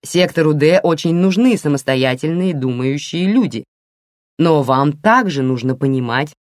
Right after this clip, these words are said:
что вы часть чего-то большего, чем вы сама.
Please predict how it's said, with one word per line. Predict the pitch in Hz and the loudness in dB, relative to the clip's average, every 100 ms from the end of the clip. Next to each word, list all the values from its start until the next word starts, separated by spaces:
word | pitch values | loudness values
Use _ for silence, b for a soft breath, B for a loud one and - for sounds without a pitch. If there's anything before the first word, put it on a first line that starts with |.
| - | -20
что | - - 190 | -6 0 0
вы | 160 160 190 | 2 0 0
часть | - 147 143 147 - - _ - | -2 0 0 -2 -10 -20 _ -8
чего-то | - 160 160 160 | -4 0 0 0
большего, | 151 185 208 196 131 123 | 0 2 2 0 -4 -4
чем | 127 135 131 | -4 -4 -4
вы | 120 | -4
сама. | 123 131 127 98 | -6 -6 -6 -8